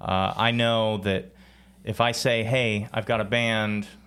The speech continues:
you know, we're four piece, here's a video," or whatever,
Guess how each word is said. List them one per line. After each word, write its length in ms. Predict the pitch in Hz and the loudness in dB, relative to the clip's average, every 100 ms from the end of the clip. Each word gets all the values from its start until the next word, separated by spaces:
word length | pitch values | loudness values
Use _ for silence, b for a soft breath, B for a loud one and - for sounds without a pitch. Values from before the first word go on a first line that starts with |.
| - | -18
you 120 | - 101 | -8 -4
know, 240 | 95 95 | -4 -4
we're 80 | 92 | -4
four 280 | 90 113 110 | -4 -2 -2
piece, 600 | - 110 104 98 - - - | -2 -2 0 -2 -8 -14 -14
here's 380 | - 107 101 - | -4 -2 -2 -6
a 40 | - - | -16 -8
video," 440 | 101 113 107 104 | -4 -2 0 0
or 120 | 101 | 0
whatever, 440 | 98 95 95 95 | -2 -2 -2 -4